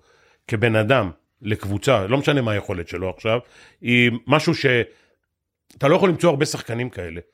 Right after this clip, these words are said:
כדי לחבר את ה-, את הנבחרת. ו-, וגל ופניני, הם לא נוסעים בגלל שהם יכולים לעשות עשר נקודות, עשרה אסיסטים. יש להם ניסיון, הם,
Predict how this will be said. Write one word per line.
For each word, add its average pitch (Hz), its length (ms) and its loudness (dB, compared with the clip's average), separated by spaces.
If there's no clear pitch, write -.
כדי 117 200 -2
לחבר 139 500 2
את 160 140 0
ה-, 101 720 0
את 143 80 2
הנבחרת. 127 640 -2
ו-, 110 260 -2
וגל 131 440 2
ופניני, 170 640 2
הם 131 260 2
לא 170 100 4
נוסעים 226 260 2
בגלל 147 180 4
שהם 139 140 0
יכולים 139 180 0
לעשות 131 320 -2
עשר 139 260 -2
נקודות, 131 440 -2
עשרה 123 340 -2
אסיסטים. 110 440 -8
יש 104 140 -6
להם 143 140 4
ניסיון, 131 540 0
הם, 120 300 0